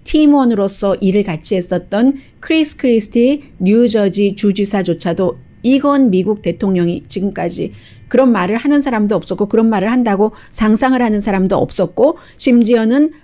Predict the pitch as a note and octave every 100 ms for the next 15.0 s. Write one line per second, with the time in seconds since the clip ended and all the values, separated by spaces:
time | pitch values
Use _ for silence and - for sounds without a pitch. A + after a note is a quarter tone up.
0 | - F#3+ A3 A3 - G3+ G3+ G#3+ G3 F3+
1 | B3 A#3+ C4 - G3+ F#3 F#3 - - D4
2 | D4+ C#4 B3+ A#3+ A#3 E3+ G#3 G3+ F#3 F3+
3 | G#3+ A#3 - - G3+ G#3+ - A#3+ G3+ G#3+
4 | A3 A3+ - E3+ G#3+ G3 F3 E3+ F3 G#3+
5 | G#3+ G#3+ F#3+ F#3 F3 E3+ G#3 A#3 A3 G3
6 | - - F#3 E3+ - E3 - F3+ F3+ F#3+
7 | F#3+ - - - F3 F#3+ G3 A#3 G3+ C#4
8 | B3 G#3+ G3+ F3+ F3+ F#3+ F3+ F3+ - F3
9 | G3 - E3+ F#3 A3+ G#3+ F#3 F3+ G3 G3
10 | - - G3+ G#3 G#3 A3+ - G#3+ G#3 -
11 | F3+ F3+ G3 F#3+ F#3 F#3 F#3 - - D4+
12 | G#3 B3 C4+ F#3 - - - C#4 D4+ F4
13 | F4 B3 C4+ C#4+ D#4+ F4 E4 C#4+ C#4+ C#4+
14 | F#3 F3 G3+ C#4 C4+ B3+ A#3+ - C4 C#4+